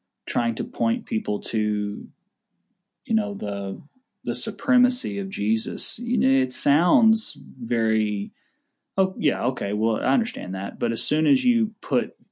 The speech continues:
flesh on it and say, "Okay, well, we're, we're gonna take this American flag down," um,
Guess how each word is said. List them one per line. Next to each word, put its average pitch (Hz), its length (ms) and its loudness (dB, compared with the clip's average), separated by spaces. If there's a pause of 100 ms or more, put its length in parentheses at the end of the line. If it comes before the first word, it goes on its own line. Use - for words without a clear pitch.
(180)
flesh 120 540 -2
on 104 240 -2
it 98 120 -4
and 107 140 -2
say, 101 280 -2
"Okay, 107 340 -2
well, 101 180 -2
we're, 110 260 2
we're 110 140 0
gonna 117 180 2
take 110 320 -6
this - 480 -4
American 107 420 2
flag 101 400 -4
down," 95 500 -4 (920)
um, 101 580 0